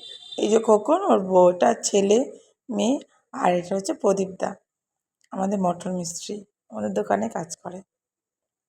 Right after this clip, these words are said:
ওদের সবাইকে ভোগের প্রসাদ দিলাম। আর ওর বাবা এদিকে আমাকে বলছিল আগে যে,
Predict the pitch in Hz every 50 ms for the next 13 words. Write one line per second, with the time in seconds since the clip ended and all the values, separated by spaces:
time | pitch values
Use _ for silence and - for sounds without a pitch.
0 | _ _ _ _ _ _ - 202 190 185 208 202 - 214 190 185 180 185 - 226
1 | 220 214 - _ _ _ _ _ _ _ _ _ _ _ 196 190 185 180 190 190
2 | 202 - - 196 165 170 - 202 185 180 - 196 190 196 214 247 277 285 - _
3 | _ - 214 196 185 185 185 180 175 170 180 180 180 180 202 196 202 190 185 190
4 | 185 - 208 190 190 185 185 180 - 214 208 208 202 196 196 196 208 220 233 -
5 | _ _ _ - _ _ _ - 190 202 208